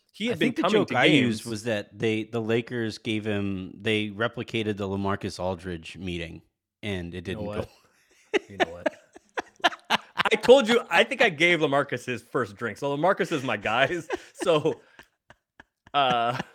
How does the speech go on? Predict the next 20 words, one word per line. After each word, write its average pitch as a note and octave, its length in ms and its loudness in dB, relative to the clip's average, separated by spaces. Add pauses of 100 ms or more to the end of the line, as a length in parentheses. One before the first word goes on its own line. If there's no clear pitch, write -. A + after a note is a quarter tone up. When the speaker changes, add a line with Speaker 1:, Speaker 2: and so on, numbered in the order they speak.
(220)
Speaker 1:
well, F#2 200 -14 (140)
I B2+ 100 -2
was C#3 160 -4
not A#2+ 180 -2
a A#2 40 -6
part A2 240 -6
of G#2 160 -14
the, D3 140 -4
this D#3+ 240 -8
was D#3 100 -6
before B2+ 360 -6
my A#2 160 -2
time G#2 360 -4
when G2+ 200 -8 (340)
tho-, A2+ 260 -4
those A2+ 300 -2
LaMarcus A#2+ 500 -4
two E3+ 220 -6
meetings, F#2+ 360 -10
actually. F2 440 -14